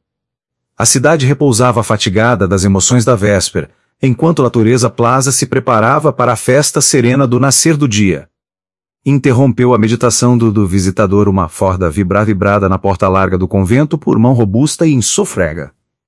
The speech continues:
O jesuíta, debruçando-se à janela, viu parado no pórtico um vulto armado, poucos instantes passados ouviu o diálogo trocálogo que trocava o irmão porteiro com o desconhecido. "Quem vai lá por tais deshoras?" "Um servo de Deus, irmão Bernardo."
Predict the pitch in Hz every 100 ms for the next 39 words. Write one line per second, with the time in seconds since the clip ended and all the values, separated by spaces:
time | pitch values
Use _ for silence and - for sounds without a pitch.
0 | _ _ _ _ _ _ _ _ - 180
1 | 139 160 190 185 170 135 - 151 151 131
2 | 139 120 120 110 120 113 127 123 120 113
3 | 101 110 110 104 - 107 98 135 156 110
4 | 104 92 101 110 123 - _ _ _ -
5 | 202 - 131 123 107 147 143 139 - 110
6 | - 135 127 98 131 113 98 101 104 104
7 | 104 110 101 90 104 113 104 110 117 131
8 | 113 - 127 120 120 104 113 127 117 98
9 | - 143 147 135 123 107 113 - 123 113
10 | - 87 80 87 _ _ _ _ _ _
11 | _ - 143 113 123 113 117 113 - 113
12 | 98 98 87 78 76 - - _ _ _
13 | _ _ _ 90 - 147 151 127 107 104
14 | 110 107 95 95 107 113 101 87 82 76